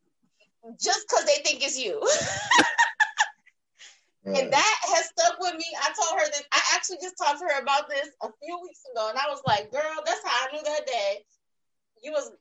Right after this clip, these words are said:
Speaker 1: you was great people to be with, 'cause your friend chased you for three blocks just to make sure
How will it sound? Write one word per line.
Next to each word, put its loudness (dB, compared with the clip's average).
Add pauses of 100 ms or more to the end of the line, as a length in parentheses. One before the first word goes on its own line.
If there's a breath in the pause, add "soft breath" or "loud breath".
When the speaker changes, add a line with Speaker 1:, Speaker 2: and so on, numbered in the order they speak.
(180)
Speaker 1:
you -6
was -6
great -2
people -6
to -8
be -14
with, -8 (120)
'cause -2 (120)
your 4
friend -2
chased -2
you -14
for -10
three -12
blocks -12
just -6
to -8
make -6
sure -2